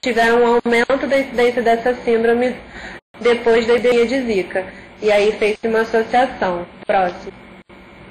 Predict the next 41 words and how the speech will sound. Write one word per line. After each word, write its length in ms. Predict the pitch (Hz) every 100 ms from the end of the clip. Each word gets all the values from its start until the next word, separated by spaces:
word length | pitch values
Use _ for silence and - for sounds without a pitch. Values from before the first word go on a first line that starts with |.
| - 151 - - - - - - - - - - -
Já 500 | 202 202 220 254 285 - _ _ _ _
aqui 220 | 185 - 240
no 140 | 226
Brasil, 680 | 208 196 190 208 262 262 208
o 40 |
que 160 | 208 233
se 220 | - 226
viu 260 | 185 262 240
é 60 |
que 140 | 208 226 -
logo 340 | 208 226 254 262
depois 420 | 277 247 226 220
da 100 | 214
epidemia, 760 | 214 185 196 226 269 220 185 - -
teve 200 | 226 226 240
um 40 | 240
aumento 360 | 233 233 247 247
de 80 | 226 -
cerca 260 | 247 254
de 140 | 233 247
vinte 480 | 220 254 302 359 294
vezes 300 | 240 240 240 -
no 180 | 233 226
número 400 | 226 226 220 220
de 100 | 214
casos 380 | 220 208 208 214
de 100 | 214
microcefalia 800 | 208 214 214 214 214 214 214 220
no 120 | 214
Nordeste, 560 | 220 233 208 190 185 196
a 40 |
partir 440 | 208 214 208 233
de 80 | 214
agosto 500 | 220 214 220 233 247
de 80 | 226
dois 200 | 226 233
mil 180 | 233 233
e 40 |
quinze, 440 | 226 240 269 285 277 - - - - -
que 140 | 247
coincide 760 | 269 277 285 - 262 277 285